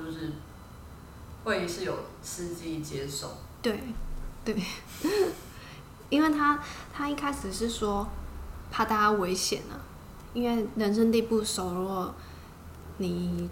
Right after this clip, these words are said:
Speaker 2: 出去可能怕你发生什么事情。当然就是我最后也，也没有每天一定要坐那个车，因为你都知道路了，所以我就是走路上下班，
Speaker 1: 嗯。
Speaker 2: 顺便当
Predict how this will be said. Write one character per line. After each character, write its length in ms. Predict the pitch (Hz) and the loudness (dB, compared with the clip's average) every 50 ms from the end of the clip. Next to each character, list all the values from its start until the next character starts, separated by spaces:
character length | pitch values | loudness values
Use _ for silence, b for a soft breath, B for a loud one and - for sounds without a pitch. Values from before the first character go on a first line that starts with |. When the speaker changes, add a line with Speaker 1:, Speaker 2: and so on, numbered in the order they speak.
| - - | -6 -8
Speaker 2:
出 160 | - - 220 | -2 0 0
去 200 | 208 - - 226 | 0 2 0 -2
可 120 | 220 - 175 | -2 -2 -4
能 120 | 170 170 | -4 -2
怕 140 | 175 214 202 | 0 2 2
你 100 | 196 185 | 2 2
发 160 | 185 190 185 | 2 2 2
生 100 | 185 185 | 2 2
什 60 | 190 - | 0 -2
么 120 | - - | -4 -4
事 200 | - - 196 - | -4 -2 -2 0
情。 220 | - - - - - 80 B B B B B B - - | 0 -2 -4 -6 -8 -12 B B B B B B -4 2
当 160 | 233 247 262 | 4 6 6
然 140 | 247 220 208 | 6 6 6
就 100 | 214 226 | 6 4
是 380 | 226 226 220 226 220 208 190 185 | 4 6 6 6 6 6 4 4
我 140 | - 208 185 | 2 2 2
最 180 | 185 - 226 226 | 4 4 4 4
后 100 | 233 214 | 4 4
也， 180 | 196 185 180 | 4 2 2
也 120 | - 202 180 | 4 4 4
没 120 | 175 185 | 4 4
有 300 | 196 196 185 175 - - - B B B B B B B - | 4 4 4 2 0 -2 -8 B B B B B B B -2
每 140 | 196 170 | -2 -2
天 200 | 170 - 202 190 | 0 0 0 0
一 100 | 190 180 | 2 2
定 140 | 175 175 175 | 2 2 2
要 140 | 180 175 180 | 2 2 2
坐 200 | 175 - 175 139 | 0 0 -2 -2
那 100 | 139 160 | 0 -2
个 100 | 165 - | -2 -4
车， 220 | - - - 185 - | -4 -4 -4 -4 -2
因 140 | - 196 202 | 2 4 4
为 120 | 208 202 | 4 4
你 60 | 185 | 4
都 100 | 180 190 | 2 2
知 80 | 180 196 | 2 2
道 180 | 180 175 180 | 2 2 2
路 240 | 180 185 170 - - | 2 2 2 2 0
了， 100 | - - - 233 - - - - - | -2 -4 -8 -10 -12 -14 -18 -18 -14
所 160 | - - 220 208 | -8 -2 0 2
以 40 | |
我 40 | 196 | 2
就 100 | 185 190 | 2 2
是 160 | 185 208 202 | 2 0 0
走 160 | 202 - 170 175 | 2 2 2 4
路 160 | 185 185 185 | 4 4 4
上 200 | 180 190 185 180 | 4 2 2 2
下 200 | 185 180 165 156 | 2 2 0 0
班， 180 | - - - - - 240 226 - - - - - - - | -2 -4 -8 -8 -8 -10 -12 -12 -12 -14 -14 -14 -10 -4
Speaker 1:
嗯。 60 | 208 | 0
Speaker 2:
顺 140 | 214 226 226 | 4 6 8
便 220 | 226 220 208 202 - | 8 8 6 4 4
当 160 | 214 202 | 2 2